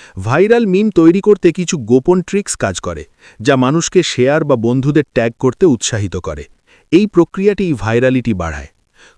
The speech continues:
কমিউনিটি মিমকে বিস্ফোরিত করতে গুরুত্বপূর্ণ ভূমিকা পালন করে।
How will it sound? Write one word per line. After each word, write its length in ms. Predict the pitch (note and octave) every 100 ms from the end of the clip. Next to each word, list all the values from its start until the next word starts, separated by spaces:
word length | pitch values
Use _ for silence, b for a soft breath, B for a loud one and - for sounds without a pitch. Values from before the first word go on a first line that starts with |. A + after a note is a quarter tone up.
| -
কমিউনিটি 540 | D#3 G#3 B3 B3+ A#3+
মিমকে 380 | E3+ F#3 G3 F#3
বিস্ফোরিত 580 | A#2+ D#3 - F#3+ G#3 C#3+
করতে 380 | - G3 -
গুরুত্বপূর্ণ 720 | A2 A#2 D3 - F#3 D#3+ D3+ F#3+
ভূমিকা 380 | C3 B2+ A2
পালন 280 | G2+ F#2+ F2+
করে। 240 | F2 E2